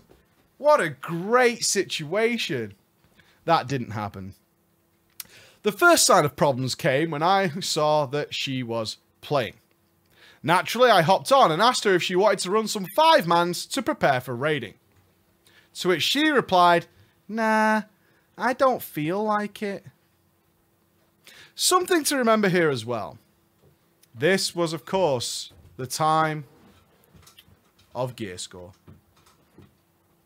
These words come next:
At first, I thought gear score was bullshit. That WoW should be about your skill as a player,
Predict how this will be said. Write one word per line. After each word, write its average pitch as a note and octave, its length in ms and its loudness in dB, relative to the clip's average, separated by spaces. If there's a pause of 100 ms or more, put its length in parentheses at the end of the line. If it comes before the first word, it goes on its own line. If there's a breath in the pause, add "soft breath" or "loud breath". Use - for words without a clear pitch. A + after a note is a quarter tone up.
(1040 soft breath)
At D#3+ 180 0
first, F#3+ 400 6
I F3 140 4
thought F#3+ 380 4
gear F#3 240 2
score G3 400 2
was F#3+ 180 0
bullshit. B2+ 640 -2 (360 soft breath)
That G3 200 2
WoW A#3+ 320 6
should G#3 180 -4
be A3 100 0
about G#3 220 4
your G3+ 140 2
skill D4+ 380 2
as D4 140 2
a C4 60 0
player, C#4+ 600 2